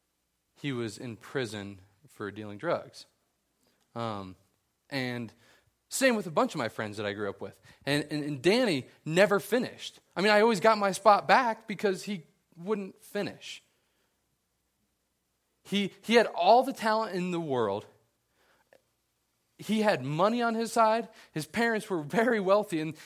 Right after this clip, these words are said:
he could have gone to any school he really wanted to, but he didn't have grades to go anywhere 'cause he never applied himself in anything. He could have played pretty much any sport, I guarantee it, in college. If he just would have picked one and said, "I want to play this in college," he could have done it.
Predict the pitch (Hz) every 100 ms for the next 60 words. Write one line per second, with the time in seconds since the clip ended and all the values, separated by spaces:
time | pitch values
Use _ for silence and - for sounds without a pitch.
0 | - 180 247 196 220 208 214 233 - 226
1 | 214 185 175 151 165 214 190 135 151 175
2 | _ _ _ _ - 202 214 202 139 -
3 | 135 220 165 135 120 117 104 107 101 113
4 | 143 - 156 165 151 123 175 196 175 151
5 | 143 139 - 175 180 190 - 104 123 -
6 | _ _ _ _ _ _ _ _ _ _
7 | 277 - 277 - 254 254 262 294 254 -
8 | 202 233 208 - 175 123 156 170 214 190
9 | 170 123 120 135 113 120 190 190 190 135
10 | - 214 214 240 247 - - _ 131 165
11 | 147 202 180 - 185 170 170 160 131 -
12 | 165 208 220 - - - 180 202 175 208
13 | 233 -